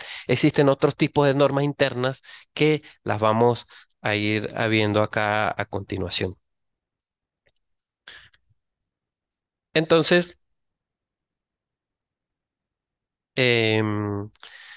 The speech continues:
les quiero comentar que, mm, desde hace muchísimos años, como le, como les he venido diciendo, el término,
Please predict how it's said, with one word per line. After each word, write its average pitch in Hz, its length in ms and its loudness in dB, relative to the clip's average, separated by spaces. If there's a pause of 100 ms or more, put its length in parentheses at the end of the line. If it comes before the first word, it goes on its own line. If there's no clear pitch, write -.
(720)
les 147 180 0
quiero 165 340 2
comentar 170 540 2
que, 151 380 0 (560)
mm, 120 420 -4 (1160)
desde 127 880 2 (140)
hace 147 280 0
muchísimos 160 680 0
años, 151 340 2
como 117 240 0
le, 110 320 -2
como 110 260 -2
les 113 120 2
he - 20 0
venido 139 280 4
diciendo, 139 580 2 (440)
el 120 180 -6
término, 127 1160 4